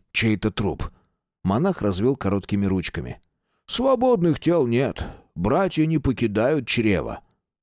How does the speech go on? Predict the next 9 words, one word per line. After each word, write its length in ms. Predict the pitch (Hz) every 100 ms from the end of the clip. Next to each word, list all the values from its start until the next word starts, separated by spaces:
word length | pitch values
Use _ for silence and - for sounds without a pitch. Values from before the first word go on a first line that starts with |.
| _
"Тогда..." 600 | 95 85 80 104 107 110 - _ _ _ -
Ней 240 | 110 135
запнулся. 680 | 123 147 - 107 85 - - _ _ _ -
Монах 320 | 98 131 139
смотрел 460 | - 123 117 131 117
на 100 | 117
него 320 | 117 127 160
и 160 | -
улыбался 840 | 120 110 110 90 110 139 - 156